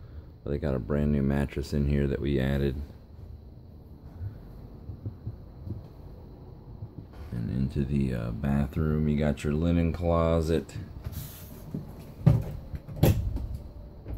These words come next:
which is good. Lots of, lots of storage. I believe, <sighs> let's see, yeah. If you wanted to add a washer and dryer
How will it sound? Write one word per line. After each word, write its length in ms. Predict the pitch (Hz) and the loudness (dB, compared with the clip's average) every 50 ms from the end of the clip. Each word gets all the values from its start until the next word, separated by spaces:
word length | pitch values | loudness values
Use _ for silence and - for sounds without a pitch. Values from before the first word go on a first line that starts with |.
| - - - - - - - - - - - - - - - - - - - - - - - - - - - - - - - | 0 0 0 -2 -4 -6 -6 -4 0 6 8 8 10 8 6 0 -2 -2 -4 -4 -2 -2 -2 -2 -4 -6 -8 -6 -6 0 2
which 140 | - - - | 4 6 6
is 100 | 76 71 | 6 4
good. 320 | - - - 73 76 78 73 | 4 6 8 8 8 8 8
Lots 320 | 80 80 78 78 - - | 6 6 4 4 2 2
of, 160 | 80 76 73 - - - - - - - - - - - - - - - | 0 0 0 -2 -8 -8 -8 -8 -8 -8 -8 -8 -8 -8 -8 -8 -2 0
lots 240 | 80 78 73 - - | 0 0 2 2 0
of 80 | 76 | -2
storage. 500 | 73 - - 85 82 82 82 78 73 - - - - - - - - - | 0 0 2 4 6 8 8 6 4 0 -4 -6 -6 -6 -4 -4 -2 0
I 120 | - 92 90 | 4 6 6
believe, 720 | - - 76 82 95 101 107 104 101 95 92 92 90 82 76 - - - - - - - - - - - | 8 8 6 6 8 10 10 10 10 10 8 6 4 2 -2 -6 -12 -16 -16 -16 -16 -16 -16 -14 -14 -14
<sighs> 440 | - - - - - - - - - | -14 -14 -12 -12 -12 -12 -8 -2 -2
let's 580 | - - - - 107 101 - - - - - | 0 2 2 2 2 0 -2 -6 -8 -8 -8
see, 200 | - - - - 98 - - - | -10 -8 -8 -8 -10 -10 -8 -4
yeah. 220 | 107 95 80 73 71 - - - - - - - - - - - - - | -4 -2 -2 -4 -6 -8 -10 -12 -12 -14 -12 -12 -12 -12 -12 -12 -8 -2
If 180 | - 92 - - | -2 -2 0 0
you 80 | 87 87 | 4 6
wanted 360 | 90 92 95 95 92 90 85 | 8 8 10 10 8 8 6
to 120 | 95 - - | 6 4 6
add 180 | 98 95 90 | 6 6 8
a 40 | 87 | 8
washer 360 | 85 90 92 87 - - 90 | 8 8 8 6 4 4 4
and 140 | 85 85 80 | 4 6 6
dryer 440 | 87 90 87 87 87 87 85 82 | 8 6 8 8 6 6 4 4